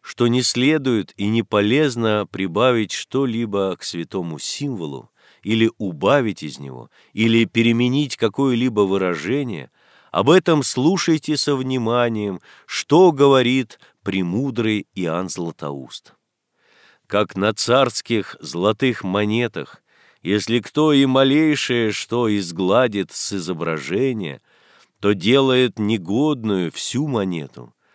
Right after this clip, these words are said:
так и тот, кто в истинной вере малейшее что переменит,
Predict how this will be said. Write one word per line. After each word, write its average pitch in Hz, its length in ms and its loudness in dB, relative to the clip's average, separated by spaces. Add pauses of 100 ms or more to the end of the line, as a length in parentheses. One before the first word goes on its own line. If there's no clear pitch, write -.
(340)
так 107 380 -4
и 101 140 -4
тот, 131 600 0 (400)
кто - 420 2
в 87 300 -2
истинной 104 580 -2
вере 107 600 -2 (280)
малейшее 123 760 2
что - 240 -2
переменит, 85 840 -4